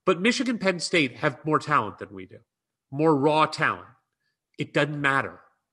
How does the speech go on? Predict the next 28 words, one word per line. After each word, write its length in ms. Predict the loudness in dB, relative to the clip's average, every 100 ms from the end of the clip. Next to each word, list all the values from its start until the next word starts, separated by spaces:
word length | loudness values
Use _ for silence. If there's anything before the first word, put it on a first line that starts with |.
| _ _ _
Coaching 760 | -4 0 0 0 -6 -6 -8 -14 _ _ -10
matters. 640 | -2 0 0 -4 -14 -20 -20 _ -2
Getting 320 | 0 0 2
guys 360 | 2 4 2 -4
to 120 | -6
believe 640 | -2 -2 -2 -4 -4 -6
that 140 | -6 -2
they 100 | 0
are 140 | -2
fighting 480 | -2 0 0 -2 -8
for 160 | -12
something 640 | -10 -6 -6 -4 -6 -6 -6
bigger 340 | -4 -2 -2
than 160 | -2 -4
themselves 720 | -6 -4 -2 -2 -2 -8 -16 _ _
matters. 840 | -14 -6 0 0 -2 -8 -14 -14 -16 -20 -20 _ _ _
And 100 | 0
if 160 | 0 0
it 140 | -4
matters 460 | 0 2 2 0 -2
in 100 | -2
college 360 | 4 4 4 -4
football, 720 | 2 2 2 -2 -4 -6 -12 -20 _ _
it 200 | -8 -6
can 240 | -8 -2
matter 360 | 2 4 4 2
in 120 | -2
college 440 | 2 4 4 2